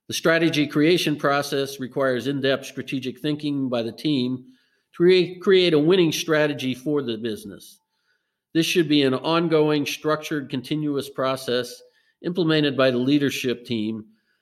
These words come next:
that includes a significant portion of the organization and produces an up-to-date strategy every year. The strategy is executed by the team utilizing the strategy deployment process,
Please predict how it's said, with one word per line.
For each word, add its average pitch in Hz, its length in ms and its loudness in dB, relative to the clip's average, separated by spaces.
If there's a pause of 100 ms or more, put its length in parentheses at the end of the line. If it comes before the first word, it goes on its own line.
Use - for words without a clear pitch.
(120)
that 131 100 0
includes 139 400 2
a 131 80 -2
significant 151 640 0
portion 147 420 0
of 123 120 -2
the 123 100 0
organization 123 960 -2 (400)
and 117 160 -6
produces 139 460 -2
an 123 80 0
up-to-date 127 520 0
strategy 120 640 0
every 113 220 -2
year. 107 400 -6 (840)
The 113 60 -10
strategy 165 640 2
is 127 140 0
executed 135 680 -4
by 113 140 -4
the 110 100 -8
team 113 380 -6
utilizing 127 560 0
the 113 80 -6
strategy 123 480 -4
deployment 143 540 -4
process, - 640 -10